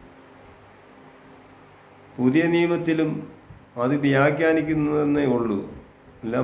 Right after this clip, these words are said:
പുതിയതായിട്ടൊരു കൽപ്പനയൊന്നും കൊടുത്തിട്ടില്ലല്ലോ. ആ പത്ത് കൽപ്പന തന്നെയാണ്, അതിനെക്കാട്ടി ഇച്ചിരി കടുപ്പം കൂടുതലാണ് പുതിയ നിയമം എന്ന് പറയുമ്പോൾ.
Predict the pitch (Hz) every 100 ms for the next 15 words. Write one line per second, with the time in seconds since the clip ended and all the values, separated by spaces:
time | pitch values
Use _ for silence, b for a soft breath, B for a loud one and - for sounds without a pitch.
0 | 127 127 139 160 160 156 151 139 135 127
1 | 143 143 135 131 127 123 127 107 98 95
2 | - 104 - - - - - - - -
3 | - - - - - - - - 113 127
4 | 131 127 165 160 156 156 170 165 160 147
5 | 151 147 - - - - - - - -
6 | - - - - - - 117 147 151 156
7 | 156 156 147 147 135 135 147 156 156 139
8 | 143 151 143 120 113 113 - 113 123 131
9 | 127 123 110 101 95 -